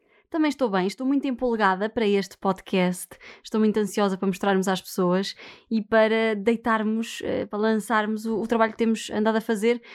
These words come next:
porque nós já andamos a preparar este podcast há algum tempo e eu acho que é uma coisa gira, portanto estou muito ansiosa. Por outro lado, estou assim um bocadinho, vá, vá, chateada porque antes de vir para aqui parti um prato, a minha irmã partiu um copo, então tipo meio que temos a casa a cair neste momento, percebes? <laughs>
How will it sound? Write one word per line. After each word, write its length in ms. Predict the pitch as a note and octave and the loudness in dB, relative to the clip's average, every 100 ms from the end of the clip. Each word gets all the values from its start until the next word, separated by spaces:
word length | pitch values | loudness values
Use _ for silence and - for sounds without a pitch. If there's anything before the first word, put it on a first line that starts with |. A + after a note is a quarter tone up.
| - - - | -20 -18 -6
porque 340 | A#3 - A#3 | -6 -2 0
nós 140 | A#3 | 2
já 80 | A#3 | 2
andamos 220 | A#3+ A#3 | 2 0
a 20 | A#3 | -2
preparar 320 | G#3+ A#3+ A#3 | -2 2 2
este 100 | A3+ | 0
podcast 320 | A#3+ A#3+ A#3 A#3+ | -2 -2 2 2
há 20 | |
algum 220 | A#3 B3 | 2 0
tempo 340 | B3 C4+ C#4 - - - - | 2 2 0 -4 -20 -20 -2
e 20 | |
eu 60 | B3+ | 2
acho 160 | C4 - | 2 2
que 80 | |
é 20 | C4 | -2
uma 120 | B3+ | 0
coisa 240 | B3+ A#3+ | 0 2
gira, 260 | A3+ A#3+ A#3+ | 0 0 0
portanto 680 | - A#3+ A3+ G#3+ A#3 A#3 A3+ | -2 0 0 0 0 0 0
estou 140 | A#3 | 0
muito 220 | A3+ A3+ | 2 2
ansiosa. 560 | A3+ - A#3+ A3+ A3 B3+ - - - | 0 0 2 2 2 -4 -6 -14 -2
Por 100 | F4+ | 0
outro 180 | F4 E4+ | 0 0
lado, 200 | G#3+ F3+ | 0 -2
estou 220 | A#3+ A#3+ | -2 0
assim 260 | A#3+ B3+ B3+ | 0 -2 -2
um 60 | |
bocadinho, 520 | B3 B3+ B3 B3 A3+ - _ - | -2 0 2 0 -2 -10 _ -4
vá, 120 | F#3 | -2
vá, 380 | G3+ G3+ F#3+ - - | 2 2 2 -8 -14
chateada 460 | - G#3+ A#3 A#3 A#3+ | -12 0 2 4 2
porque 480 | B3 A#3 - B3 A3+ | -2 -4 0 4 4
antes 160 | A3+ | 2
de 60 | B3 | 2
vir 40 | |
para 100 | A#3+ | 4
aqui 140 | A#3 B3 | 4 2
parti 280 | A#3 B3 | -2 -2
um 60 | A#3+ | -2
prato, 340 | C4 D4 D4 - - - - - | 2 2 0 -16 -20 -20 -20 -8
a 60 | |
minha 140 | G3+ G#3+ | -2 2
irmã 180 | A3+ A3 | 2 0
partiu 260 | G#3+ A3+ | -2 0
um 80 | A3 | 0
copo, 300 | A3+ B3+ B3 | 2 2 0
então 380 | A3 A#3 A#3 A3+ | -2 0 0 0
tipo 320 | A#3 A3+ A3 | -4 -4 -2
meio 200 | A3+ A#3+ | 2 0
que 80 | - | 0
temos 200 | A#3 A3+ | 0 0
a 60 | A#3 | 2
casa 180 | A#3 | 2
a 60 | A3+ | 2
cair 180 | A#3 A3 | 0 0
neste 240 | A3 - | 0 0
momento, 160 | G3+ F3 | 0 4
percebes? 320 | - F3+ | 4 4
<laughs> 60 | - | 2